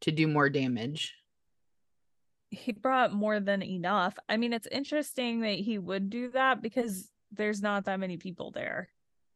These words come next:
Speaker 1: Yeah.
Speaker 2: I wonder if he was gonna, like, have a shootout with the cops or something if they got there.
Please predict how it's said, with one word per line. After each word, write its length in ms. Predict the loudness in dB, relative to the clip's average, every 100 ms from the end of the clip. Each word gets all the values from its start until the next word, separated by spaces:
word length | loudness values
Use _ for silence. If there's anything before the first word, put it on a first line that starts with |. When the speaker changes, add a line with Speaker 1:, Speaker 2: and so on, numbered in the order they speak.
| _ _ _ _ _ _ _ _ _ -2
Speaker 1:
Yeah. 220 | -2 2
Speaker 2:
I 120 | 4
wonder 320 | 6 6 8
if 120 | 6 6
he 120 | 4
was 140 | 4
gonna, 220 | 4 6
like, 200 | 6 4
have 260 | 4 4 6
a 60 | 4
shootout 480 | 0 2 4 4
with 100 | 2
the 80 | -2
cops 460 | -4 2 2 2 -2
or 100 | -4
something 480 | -4 -4 -4 -6 -6
if 140 | -4
they 160 | -4 0
got 280 | 0 0
there. 440 | -2 -2 0 -2